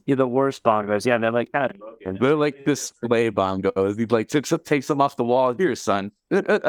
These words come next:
Speaker 1: "Take these." And I'm like, "Well, I've drummed on desks. Uh, uh, never touched bongos before. Played 'em all night."
Speaker 2: Really?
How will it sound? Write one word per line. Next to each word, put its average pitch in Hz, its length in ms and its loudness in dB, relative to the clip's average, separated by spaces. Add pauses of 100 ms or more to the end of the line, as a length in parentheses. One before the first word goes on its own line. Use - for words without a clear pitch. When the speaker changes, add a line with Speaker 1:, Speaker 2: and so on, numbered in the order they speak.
(220)
Speaker 1:
"Take - 320 -2
these." 101 460 0
And 113 100 4
I'm 117 80 2
like, 110 260 0
"Well, 101 380 0
I've 85 300 -2
drummed 110 320 0
on 85 240 0
desks. - 760 -2 (100)
Uh, 76 260 0 (100)
uh, 78 160 -2 (280)
never 131 320 0
touched 113 280 -2
bongos 92 360 0
before. 85 480 -2 (280)
Played 127 160 4
'em 101 100 -2
all 87 160 0
night." 82 320 -2 (540)
Speaker 2:
Really? 98 420 0